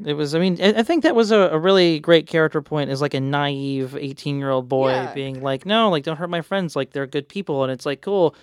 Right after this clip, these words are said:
Speaker 1: I'm the numbers, I'm, I'm, like, the second, like, top-rated, the second top-rated hero in, in the entire city. Uh, I don't,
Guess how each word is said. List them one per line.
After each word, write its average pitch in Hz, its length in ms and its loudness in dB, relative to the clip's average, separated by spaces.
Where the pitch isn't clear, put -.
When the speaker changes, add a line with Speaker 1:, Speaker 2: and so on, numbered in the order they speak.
Speaker 1:
I'm 185 200 2
the 220 80 0
numbers, 233 560 4
I'm, 202 160 2
I'm, 226 100 2
like, 240 140 -2
the 247 100 -2
second, - 420 -2
like, 175 320 -2
top-rated, 196 760 2
the 160 100 0
second 202 300 0
top-rated 175 360 0
hero 175 260 4
in, 151 100 -6
in 147 100 -4
the 139 100 -4
entire 165 240 0
city. 185 380 0
Uh, 147 140 0
I 160 100 6
don't, 185 260 6